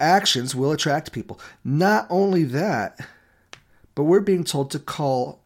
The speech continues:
people out when we see their sin. We're being told, "Don't tolerate it, don't accept it, don't condone it, and don't bite your tongue." As a matter of fact, just by staying quiet,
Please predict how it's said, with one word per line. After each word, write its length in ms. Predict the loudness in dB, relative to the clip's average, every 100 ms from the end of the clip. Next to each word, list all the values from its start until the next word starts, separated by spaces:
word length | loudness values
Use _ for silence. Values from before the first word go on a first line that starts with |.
| _ _ _ _ -6
people 400 | -6 -4 -8 -4
out 280 | 0 2 2
when 180 | -2 -4
we 100 | -2
see 300 | -2 -2 -2
their 160 | -4
sin. 360 | -4 -4 -6 -12 -20 _ _ _ _ _ _ _ _ -20 -2
We're 140 | 2
being 180 | 4 4
told, 240 | 2 -2
"Don't 220 | 0 -2 0
tolerate 480 | 0 2 2 0
it, 160 | -2 -2
don't 180 | -2 -2
accept 500 | 0 0 2 0 0
it, 160 | -2
don't 240 | 0 -4 -4
condone 500 | -6 -4 -2 0 0
it, 140 | -2
and 200 | -4 -4
don't 260 | -2 -2 -2
bite 200 | -4 -2
your 100 | -6
tongue." 420 | -8 -8 -10 -12 -20 _ _ _ _ _ _ _ -20 -20 _ _ -10
As 80 | -4
a 60 |
matter 240 | 0 0 0
of 40 |
fact, 320 | -2 -2 -4
just 400 | -4 -2 -2 -2
by 140 | -2 0
staying 380 | 0 0 -2
quiet, 880 | -4 -10 -8 -4 -4 -6 -8 -12 -12